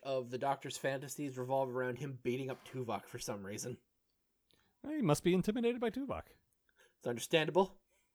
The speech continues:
Speaker 2: I guess it's never really come up, but, uh,
Speaker 1: Proud
Speaker 2: you know.
Speaker 1: Vulcan man.
Speaker 2: Yeah.
Speaker 1: Excuse me. Proud Vulcan man.
Speaker 2: <laughs>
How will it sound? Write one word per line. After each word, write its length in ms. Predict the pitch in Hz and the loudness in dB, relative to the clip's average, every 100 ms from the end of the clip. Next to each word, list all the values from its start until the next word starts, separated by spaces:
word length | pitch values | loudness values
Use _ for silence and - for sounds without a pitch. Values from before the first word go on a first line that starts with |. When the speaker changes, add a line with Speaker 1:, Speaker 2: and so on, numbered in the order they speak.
| 117 | -8
Speaker 2:
I 60 | |
guess 180 | 117 127 | -4 -2
it's 140 | 135 143 | 0 2
never 160 | 131 | 2
really 180 | 139 127 | 2 2
come 180 | 139 135 | 2 2
up, 220 | 175 - - | 0 -2 -6
but, 160 | 95 - | -6 -8
uh, 220 | 98 107 104 | -6 -6 -2
Speaker 1:
Proud 280 | - 120 131 | 0 4 2
Speaker 2:
you 40 | 120 | 2
know. 80 | |
Speaker 1:
Vulcan 340 | 104 127 131 117 | 0 -2 -2 -6
man. 360 | 120 127 135 - _ _ _ _ _ _ - - - _ _ _ | -4 -4 -6 -10 _ _ _ _ _ _ -20 -20 -20 _ _ _
Speaker 2:
Yeah. 120 | 110 127 _ - | -10 -10 _ -6
Speaker 1:
Excuse 240 | - 185 | 0 0
me. 140 | 135 - | 0 -10
Proud 380 | - 196 190 190 | 10 12 12 8
Vulcan 400 | 175 226 220 190 | 6 4 4 2
man. 400 | 151 160 160 185 - - _ | 4 4 4 2 0 -18 _
Speaker 2:
<laughs> 60 | - | -14